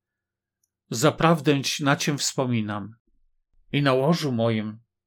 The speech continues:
każdej straży nocnej rozmyślam o tobie. Psalm sześćdziesiąty trzeci,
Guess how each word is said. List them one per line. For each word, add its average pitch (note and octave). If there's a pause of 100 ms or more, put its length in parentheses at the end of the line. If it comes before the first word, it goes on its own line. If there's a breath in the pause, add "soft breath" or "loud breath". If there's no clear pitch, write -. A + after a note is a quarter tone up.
(280)
każdej E3
straży C3+
nocnej A#2+
rozmyślam A#2
o A2
tobie. G#2+ (600)
Psalm D3
sześćdziesiąty A#2+
trzeci, -